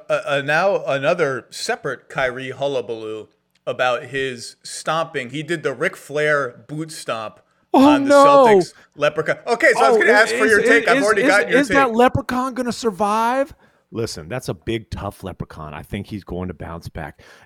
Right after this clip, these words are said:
Speaker 2: Oh, my God. The other thing, that leprechaun is used to a bunch of large men running back and forth over him hundreds of times a day.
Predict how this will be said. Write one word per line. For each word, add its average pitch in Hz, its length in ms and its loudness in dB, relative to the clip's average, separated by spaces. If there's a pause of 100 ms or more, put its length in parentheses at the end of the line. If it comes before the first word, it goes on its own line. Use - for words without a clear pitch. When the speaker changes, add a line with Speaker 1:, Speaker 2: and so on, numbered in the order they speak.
(200)
Speaker 2:
Oh, 208 140 0
my 185 160 -6
God. 156 280 -6
The 143 120 -2
other 214 100 -2
thing, 190 340 -10
that 180 240 -4
leprechaun 147 560 -4
is 101 300 -8
used 135 360 -4
to 104 360 -2 (400)
a - 60 -10 (100)
bunch 165 260 -2
of 101 140 -8
large 127 500 -2
men 120 380 -4
running 143 300 0 (120)
back 160 300 -2
and 160 100 -4
forth 170 460 -2
over 143 320 2
him 92 280 -6
hundreds 202 460 -6
of 190 140 -8
times 147 640 -8 (100)
a 101 60 -12
day. 135 680 -4